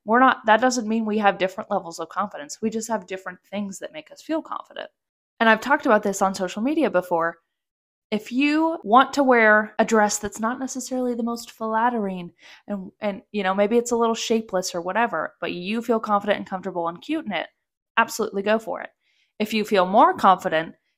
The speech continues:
adding a belt, accentuating the waist, adding some kind of accessory, absolutely go for it.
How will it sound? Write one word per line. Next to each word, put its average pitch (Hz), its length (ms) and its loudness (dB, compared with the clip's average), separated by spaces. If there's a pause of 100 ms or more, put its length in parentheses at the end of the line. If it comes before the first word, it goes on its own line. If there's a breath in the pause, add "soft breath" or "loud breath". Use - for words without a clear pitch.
(200)
adding 190 340 8
a 180 60 -2
belt, 165 520 2
accentuating 170 640 -4
the 165 80 -8
waist, 156 480 -10
adding 185 280 2
some 180 180 -14
kind 165 180 -14
of - 80 -16
accessory, 185 760 -6 (1040)
absolutely 180 580 -2
go 277 180 4
for 165 240 -6
it. - 80 -6